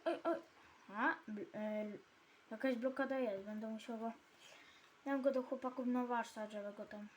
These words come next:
trochę podrespecili i akurat mi przyjdą te obciążniki, to oni tam założą od razu. Chłopaku na warsztat dam, to będzie dobrze. Tam na sześć dni dam.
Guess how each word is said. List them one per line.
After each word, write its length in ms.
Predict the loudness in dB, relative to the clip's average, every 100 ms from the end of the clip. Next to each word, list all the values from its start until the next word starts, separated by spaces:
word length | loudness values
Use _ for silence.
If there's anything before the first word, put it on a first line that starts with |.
| -16
trochę 300 | -14 -14 -14
podrespecili 1600 | -14 -12 -10 -10 -12 -16 -16 -8 -6 -8 -12 -12 -10 -8 -8 -4
i 40 |
akurat 440 | -4 -4 -6 -6 -4
mi 180 | -6 -8 -14 -20 -20 -20 -20 -20 -20 -20 -20 -20 -18
przyjdą 680 | -12 -10 -10 -10 -12 -12 -14
te 80 | -16 -16 -20 -20 -20 -20 -20 -20 -20
obciążniki, 680 | -18 -14 -12 -10 -8 -8 -8
to 160 | -10 -10
oni 220 | -10 -12
tam 220 | -12 -12
założą 540 | -8 -4 -2 -2 -6 -8 -12 -14
od 80 | -10
razu. 380 | -10 -10 -10 -12 -16 -20 -20 -20 -20 -20 -20 -20 -20 -20 -20 -20 -20 -20 -16 -14 -10
Chłopaku 420 | -6 -6 -4 -2
na 180 | -2 0
warsztat 420 | -2 -2 -10 -10
dam, 260 | -10 -10
to 180 | -10 -10
będzie 280 | -10 -10 -10
dobrze. 340 | -8 -8 -12 -18 -20 -20 -20 -20 -20 -20 -20 -20 -20 -20 -20 -20 -20 -20 -20 -20 -20 -20 -20 -20 -6
Tam 100 | 0
na 100 | 0
sześć 340 | 0 -4 -4 -4
dni 640 | -2 -2 -2 -4 -8 -8
dam. 160 | -8